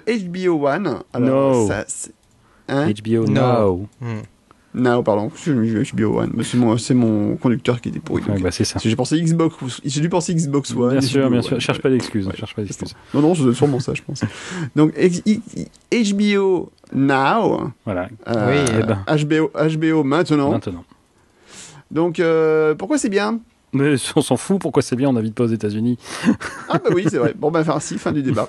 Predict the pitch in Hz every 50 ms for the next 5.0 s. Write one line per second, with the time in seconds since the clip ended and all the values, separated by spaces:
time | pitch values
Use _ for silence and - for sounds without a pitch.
0 | - - 117 110 117 120 139 185 190 202 135 151 175 196 165 165 - - 185 165
1 | 170 - 180 175 165 - - 135 - 135 123 120 127 127 139 147 156 151 135 120
2 | 107 104 110 110 110 107 104 104 107 123 139 131 117 107 101 104 110 117 113 120
3 | 117 120 123 123 123 123 123 113 101 98 95 95 101 101 101 104 - _ - -
4 | - - - - - - - _ - 110 98 95 101 92 92 117 151 180 160 113